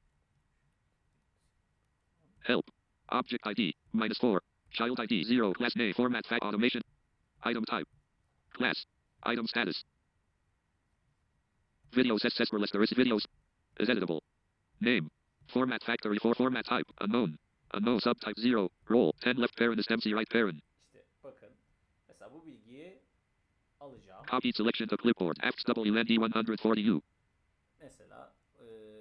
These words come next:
Speaker 2: en son üzerinde çalışılan şeyi alabiliyorum. Şimdi bu moddan çıkalım. Bunun detaylarına da haftaya zaten gireceğiz.
Speaker 1: Script utility mode off.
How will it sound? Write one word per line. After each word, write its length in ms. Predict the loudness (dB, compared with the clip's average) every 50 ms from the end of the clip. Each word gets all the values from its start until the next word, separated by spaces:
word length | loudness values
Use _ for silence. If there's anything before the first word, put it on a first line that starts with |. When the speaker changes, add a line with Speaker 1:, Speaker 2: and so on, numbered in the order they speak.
| -20 -20 _ -20
Speaker 2:
en 120 | -20 -20
son 280 | -20 _ -20 -20 -20 _ _
üzerinde 400 | -20 -20 -20 -20 -20 -20 -20 _ _
çalışılan 460 | -20 -20 -20 _ _ -20 -20 -20 -20 _ _ _ _ _ _ _ _ _ _ _ _ _ _ _ _ -20
şeyi 280 | -20 -20 -20 -20 -20 _ _ -20
alabiliyorum. 600 | -20 -20 -20 -20 -20 -20 -20 -20 -20 -20 _ _ _ _ _
Şimdi 240 | _ -20 -20 -20 -20
bu 80 | -20 -20
moddan 440 | -20 -20 -20 -20 _ -20 -20 -20 -20 -20
çıkalım. 400 | -20 _ -20 -20 -20 -20 -20 -20
Bunun 180 | -20 -20 -20 -20
detaylarına 580 | -20 -20 _ -20 -20 -20 -20 -20 -20 -20 -20
da 120 | -20 -20 -20
haftaya 360 | -20 -20 _ _ -20 -20 -20
zaten 520 | -20 -20 -20 -20 -20 -20 -20 -20 -20 -20 -20
gireceğiz. 440 | -20 -20 -20 -20 -20 -20 -18 -14 -10
Speaker 1:
Script 280 | -4 -2 -2 0 0
utility 360 | 0 0 2 2 2 2 2
mode 200 | 2 2 2 2
off. 180 | 2 -2 -6